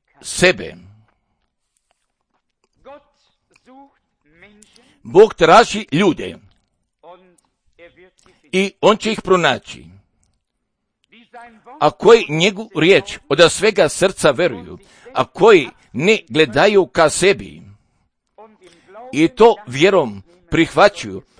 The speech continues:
šta jeste Bog kazao, da bi on kroz njih njegovu riječ mogao da potvrdi. I dalje je on rekao,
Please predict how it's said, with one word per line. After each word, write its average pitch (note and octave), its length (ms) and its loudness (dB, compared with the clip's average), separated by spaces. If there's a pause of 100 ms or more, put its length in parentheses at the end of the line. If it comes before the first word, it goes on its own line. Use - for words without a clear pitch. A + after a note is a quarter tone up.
(100)
šta - 240 0
jeste E3 500 0
Bog C#3 320 0
kazao, C#3 500 0 (400)
da A2+ 280 0
bi F3+ 260 -4
on F#3 260 2
kroz E3+ 380 0 (560)
njih F3 320 -6 (160)
njegovu F3+ 480 -4
riječ F3 360 0
mogao F3 420 0
da E3 160 0
potvrdi. D3+ 640 -4 (1080)
I A2+ 60 -14
dalje F#3+ 360 2
je D3 220 2
on F#3+ 260 0
rekao, A#2 520 -4